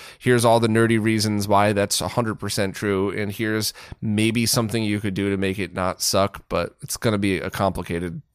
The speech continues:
install. It's certainly not gonna be plug and play, so too bad for the, the depressing news on that one. I really wanted to like it, but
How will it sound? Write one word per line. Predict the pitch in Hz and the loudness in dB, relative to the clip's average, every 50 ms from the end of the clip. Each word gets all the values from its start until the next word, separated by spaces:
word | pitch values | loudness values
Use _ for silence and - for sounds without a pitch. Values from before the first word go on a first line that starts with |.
| _ _ _ _ - | _ _ _ _ -8
install. | - 110 110 101 - - 78 78 82 | -4 -4 -2 -2 0 0 0 0 0
It's | 82 - - - | 0 -2 -4 -4
certainly | - - 127 123 113 131 139 | -2 0 2 2 2 2 2
not | 123 127 131 | 2 2 2
gonna | 135 120 120 | 2 0 -2
be | 120 | -2
plug | 113 - 123 113 107 | 0 0 0 0 0
and | 98 90 87 | -2 -4 -6
play, | - - - 87 - | -6 -6 -6 -6 -6
so | - - - 98 92 98 113 _ - - - - - - - - - - - - _ _ | -6 -4 -4 -2 -4 -4 -6 _ -18 -20 -20 -20 -18 -18 -18 -18 -20 -20 -20 -20 _ _
too | - - 180 | 0 2 6
bad | 165 180 170 165 160 151 | 6 8 8 8 6 4
for | 147 151 139 | 2 0 2
the, | 135 135 131 131 131 110 - - - - | 4 6 6 6 4 2 -2 -8 -14 -8
the | - - 202 - - 143 | -8 -8 -6 -8 -10 -6
depressing | 135 120 104 127 117 117 113 117 107 | -4 0 2 4 4 4 4 2 2
news | 110 113 110 101 | 4 4 4 4
on | 104 95 | 2 2
that | 98 95 95 87 | 4 4 4 4
one. | 92 95 | 4 2
I | 90 | 2
really | 92 98 107 107 107 | 2 2 2 2 2
wanted | 104 95 98 101 95 87 | 2 4 4 2 2 2
to | - 85 | 0 0
like | 82 85 85 85 - | 0 0 0 0 -2
it, | 80 67 - _ | -4 -6 -6 _
but | - - 80 78 - | -8 -6 -6 -6 -8